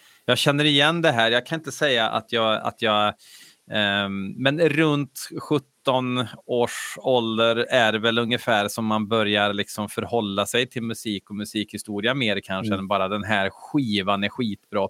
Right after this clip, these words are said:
Speaker 1: punkt. Och,
Speaker 2: Mm.
Speaker 1: eh, man, än idag som fyrtio-plussare så jagar jag ju den där känslan som jag fick av musik när jag var yngre. Och den, och då tänker man att, ja, men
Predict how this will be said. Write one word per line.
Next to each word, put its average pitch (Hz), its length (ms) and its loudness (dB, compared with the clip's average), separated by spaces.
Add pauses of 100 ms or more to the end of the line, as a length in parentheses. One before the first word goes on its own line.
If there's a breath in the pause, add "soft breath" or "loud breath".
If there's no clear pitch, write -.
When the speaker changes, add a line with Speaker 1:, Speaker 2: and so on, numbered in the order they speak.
(140)
Speaker 1:
punkt. 120 320 -2 (180)
Och, 110 220 2
Speaker 2:
Mm. 120 1500 0
Speaker 1:
eh, - 40 -12 (220)
man, 139 500 4 (360)
än 147 260 4
idag 143 720 2 (440)
som - 200 -4
fyrtio-plussare 135 1080 0
så 135 180 0
jagar 117 840 4
jag 101 280 2
ju 160 180 2
den 123 220 0
där 98 400 2 (420)
känslan 120 960 -2
som 110 200 -4
jag 107 140 0
fick - 300 -8
av 95 200 -2
musik 95 460 -10 (220)
när 98 160 -6
jag 98 120 -2
var 95 260 -6
yngre. 117 520 0 (200)
Och 120 120 0
den, 127 340 4 (340 loud breath)
och 139 100 0
då 139 120 2
tänker 139 340 0
man 117 180 0
att, 113 180 2
ja, 135 140 0
men 143 240 0